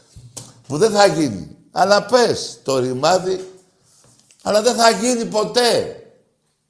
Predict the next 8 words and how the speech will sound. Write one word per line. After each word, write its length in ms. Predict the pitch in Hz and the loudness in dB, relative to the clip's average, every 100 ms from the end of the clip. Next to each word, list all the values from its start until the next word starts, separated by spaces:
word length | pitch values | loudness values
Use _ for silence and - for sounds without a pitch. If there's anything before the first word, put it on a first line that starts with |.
| _ _ - _ _ | _ _ -20 _ _
Αλλά 360 | 117 165 180 165 | 2 4 4 4
πες 320 | 240 247 170 | 2 2 4
για 120 | 190 | 6
να 140 | 185 | 6
γίνει 260 | 185 214 214 | 4 2 0
κουβέντα. 920 | 180 190 226 180 143 95 73 - - _ _ _ _ _ _ _ | -4 0 0 0 0 -2 -4 -14 -20 _ _ _ _ _ _ _
Με 140 | 110 | -4
σκάσατε. 680 | 143 - 196 160 120 - | -2 4 4 4 0 -2